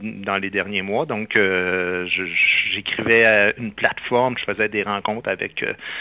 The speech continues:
toutes sortes d'experts dans toutes sortes de domaines, puis, euh, c'était vraiment un cours intensif,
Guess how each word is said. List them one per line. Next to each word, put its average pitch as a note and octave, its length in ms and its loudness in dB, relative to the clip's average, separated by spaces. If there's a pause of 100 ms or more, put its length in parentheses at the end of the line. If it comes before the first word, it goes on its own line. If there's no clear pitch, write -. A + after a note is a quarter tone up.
(260)
toutes - 180 -6
sortes G#2+ 220 0
d'experts A2+ 480 2
dans G#2 100 -2
toutes - 160 -12
sortes A2 160 0
de A2 60 0
domaines, G2+ 880 0
puis, G2 400 -4
euh, F2+ 260 -4 (720)
c'était - 140 2
vraiment G#2 220 4
un A#2+ 100 4
cours A2+ 180 0
intensif, A2+ 480 0